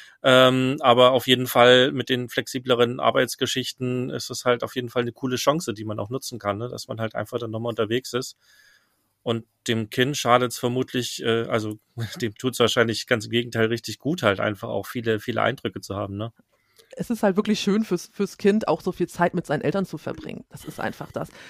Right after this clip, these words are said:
Speaker 2: Und es ist so, die Eltern machen sich oftmals sehr verrückt, das müssen sie gar nicht. Solange es den Eltern gut geht, geht's dem Kind auch gut, weil die eigene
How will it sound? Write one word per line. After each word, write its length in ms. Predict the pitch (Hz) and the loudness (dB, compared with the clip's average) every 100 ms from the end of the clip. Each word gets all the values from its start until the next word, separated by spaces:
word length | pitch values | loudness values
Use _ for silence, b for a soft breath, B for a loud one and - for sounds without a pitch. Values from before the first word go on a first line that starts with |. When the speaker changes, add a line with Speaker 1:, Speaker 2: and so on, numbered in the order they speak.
| B | B
Speaker 2:
Und 160 | - 170 | -2 -2
es 100 | - | -4
ist 160 | 170 | -4
so, 200 | 214 196 b b b b _ _ - | 0 -2 b b b b _ _ -2
die 80 | 147 | 2
Eltern 220 | 202 202 | 4 6
machen 220 | 185 208 | 4 4
sich 160 | 185 - | 0 -6
oftmals 360 | - 208 185 | -2 -2 0
sehr 120 | 156 | 0
verrückt, 420 | 196 196 180 233 - | 2 0 2 0 -2
das 140 | - | 0
müssen 300 | 196 240 214 | 0 2 0
sie 100 | 156 | -2
gar 220 | 143 139 | -4 -6
nicht. 160 | - - | -6 -4
Solange 320 | 180 190 214 | 0 2 2
es 80 | - | 0
den 160 | 180 | -4
Eltern 380 | - 262 294 269 | 0 0 0 -2
gut 220 | 254 254 | -2 -6
geht, 240 | _ 170 170 | _ -4 -2
geht's 200 | 220 - | -4 0
dem 160 | 226 | -2
Kind 200 | 220 220 | 2 2
auch 280 | 208 240 - | 4 2 0
gut, 260 | 147 147 - | -6 -6 2
weil 320 | 185 190 185 - - | 4 6 4 0 0
die 80 | |
eigene 400 | 165 233 240 226 | 4 4 4 2